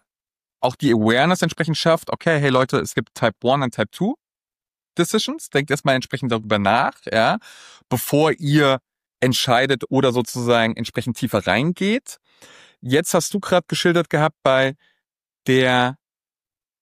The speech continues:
der einen Entscheidung, ähm, bezüglich dem, der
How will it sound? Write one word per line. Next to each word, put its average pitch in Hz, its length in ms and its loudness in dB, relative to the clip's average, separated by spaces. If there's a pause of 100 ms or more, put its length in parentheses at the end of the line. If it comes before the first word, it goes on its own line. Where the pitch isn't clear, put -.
(420)
der - 160 0
einen 147 220 0
Entscheidung, 175 680 0 (180)
ähm, 139 480 -2 (1600)
bezüglich 143 460 -8
dem, 123 720 0
der 92 200 -6